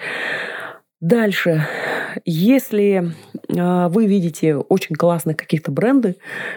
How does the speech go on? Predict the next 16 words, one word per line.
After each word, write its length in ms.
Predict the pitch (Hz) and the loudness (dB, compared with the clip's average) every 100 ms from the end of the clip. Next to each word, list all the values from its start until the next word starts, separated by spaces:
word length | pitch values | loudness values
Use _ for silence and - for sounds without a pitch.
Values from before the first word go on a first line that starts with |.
| - | -6
то 240 | - 185 175 | 0 2 2
можете 460 | 196 262 233 190 | 2 2 0 -4
им 340 | - 196 220 - | -2 0 0 0
давать 360 | 165 170 180 | 2 2 0
советы. 460 | - 175 165 160 185 _ - - - | -2 0 0 -2 -8 _ -14 -12 -8
Тут 220 | - 302 - | -2 0 2
тоже 260 | 269 233 | 2 4
очень 300 | 220 233 208 | 2 2 -2
тонкий 320 | 190 208 202 180 | 0 0 2 2
момент. 460 | 170 170 135 131 - _ | 2 2 0 -6 -14 _
Смотрите, 680 | - - 196 220 190 185 190 - | -8 -4 0 0 -2 -6 -10 -4
эти 200 | 196 208 | -2 -2
советы 540 | - 190 277 311 202 175 | -2 0 2 0 -2 2
не 200 | 196 247 | 2 4
должны 380 | 196 165 214 233 | 2 2 2 4
быть 360 | 180 226 - | 2 0 -6